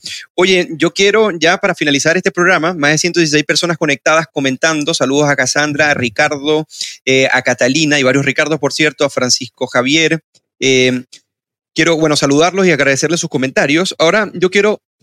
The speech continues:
recomendar como bajativo este libro que se llama El fracaso le-, del intervencionismo. Esto un, esto es un libro del doctor Carlos Sabino, de,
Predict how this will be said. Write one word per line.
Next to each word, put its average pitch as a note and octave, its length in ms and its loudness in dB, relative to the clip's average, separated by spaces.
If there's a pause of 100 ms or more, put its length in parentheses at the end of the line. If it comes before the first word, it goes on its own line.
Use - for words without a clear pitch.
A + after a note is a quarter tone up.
(300)
recomendar D#3+ 560 0
como F3+ 180 -2
bajativo D#3+ 400 0
este F#3+ 180 -2
libro D3+ 260 0
que D3+ 80 -2
se D3+ 120 -2
llama F#3 160 -2
El E3+ 120 2
fracaso A3 580 -2
le-, F3+ 220 0
del C#3+ 160 -2
intervencionismo. C3+ 1000 -2 (260)
Esto G#3+ 160 -2
un, A3 220 -4 (100)
esto D3+ 280 -2
es F#3 120 -2
un G3 240 0
libro G3 320 2
del D#3+ 480 0
doctor C#3+ 380 -2
Carlos F3+ 260 0
Sabino, C#3+ 420 0
de, B2 440 -2